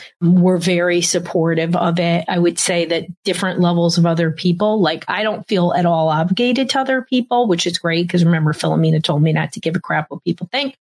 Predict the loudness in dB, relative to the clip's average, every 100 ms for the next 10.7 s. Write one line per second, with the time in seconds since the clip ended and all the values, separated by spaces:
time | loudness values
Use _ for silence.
0 | _ -2 0 0 0 0 0 -2 -4 -6
1 | -8 -4 -4 -4 -4 -2 -2 0 0 -2
2 | -2 -4 -2 -2 2 2 4 2 0 0
3 | -2 0 2 4 4 4 2 0 -4 -4
4 | 0 0 0 -2 -2 -2 0 2 4 4
5 | 2 2 2 -2 -2 -2 0 0 -2 -2
6 | 0 0 0 0 -2 -4 -2 0 0 0
7 | 0 0 -2 -2 2 4 6 4 2 -2
8 | 0 -2 -2 -2 -2 -2 0 2 2 2
9 | -2 -2 -2 -2 -2 0 2 2 2 0
10 | -2 -2 -2 -2 -4 -6 -4